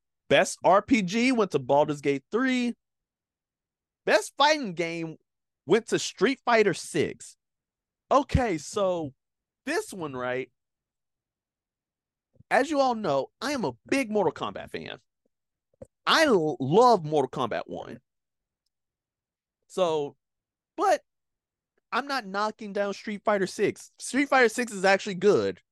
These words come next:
too, right? But I just feel like Mortal Kombat had a little bit more to it, you know?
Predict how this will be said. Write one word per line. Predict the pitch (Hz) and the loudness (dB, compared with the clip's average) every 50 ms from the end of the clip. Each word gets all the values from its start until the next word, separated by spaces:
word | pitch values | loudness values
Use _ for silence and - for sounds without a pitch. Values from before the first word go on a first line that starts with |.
| _ _ _ - | _ _ _ -6
too, | - 240 185 117 98 90 87 - _ _ _ _ _ _ _ _ _ _ - | 0 0 0 0 0 -4 -8 -12 _ _ _ _ _ _ _ _ _ _ -6
right? | 113 120 139 160 180 _ _ _ _ _ _ _ _ _ _ _ _ _ _ _ _ _ _ _ _ _ _ _ _ _ _ _ _ _ _ _ _ _ _ - | -4 -2 -2 -4 -4 _ _ _ _ _ _ _ _ _ _ _ _ _ _ _ _ _ _ _ _ _ _ _ _ _ _ _ _ _ _ _ _ _ _ -10
But | - 330 403 | -8 -8 -8
I | |
just | 370 330 302 - - | -8 -10 -14 -12 -6
feel | 294 277 269 | -4 -4 -2
like | 262 233 | -4 -6
Mortal | 190 196 220 240 226 - | -4 -4 -4 -4 -4 -6
Kombat | - 220 208 220 220 202 196 185 | -8 -8 -6 -2 0 0 0 -2
had | 170 175 185 190 185 170 | -2 -4 -4 -2 -2 -2
a | |
little | 165 160 170 196 180 | -4 -2 0 0 0
bit | 165 175 160 | 0 -4 -8
more | - 107 110 110 117 143 156 151 131 113 - | -8 -14 -12 -6 -2 0 2 4 4 2 2
to | - - - 90 80 82 | -2 -8 -10 -10 -8 -8
it, | 85 - - | -12 -12 -10
you | 98 | -8
know? | 107 113 117 123 123 123 | -6 -4 -2 -4 -4 -6